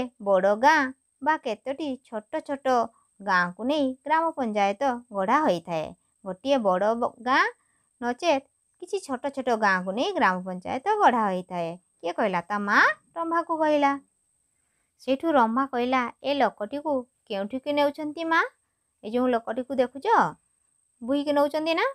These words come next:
ସେଇଠୁ ସେ ପଚାରୁଛି ଯେ, "ଲୋକଟିକୁ କୋଉଠିକୁ ନେଉଛନ୍ତି ମା?" ସେଇଠୁ ମା କ'ଣ କହିଲା? ନା, ଡାକ୍ତରଖାନାକୁ ନେଉଛନ୍ତି। ତାହେଲେ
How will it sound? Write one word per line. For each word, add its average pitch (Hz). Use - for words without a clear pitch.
ସେଇଠୁ 220
ସେ 311
ପଚାରୁଛି 269
ଯେ, 285
"ଲୋକଟିକୁ 247
କୋଉଠିକୁ 233
ନେଉଛନ୍ତି 349
ମା?" 180
ସେଇଠୁ 262
ମା 254
କ'ଣ 285
କହିଲା? 262
ନା, 254
ଡାକ୍ତରଖାନାକୁ 269
ନେଉଛନ୍ତି। 330
ତାହେଲେ 294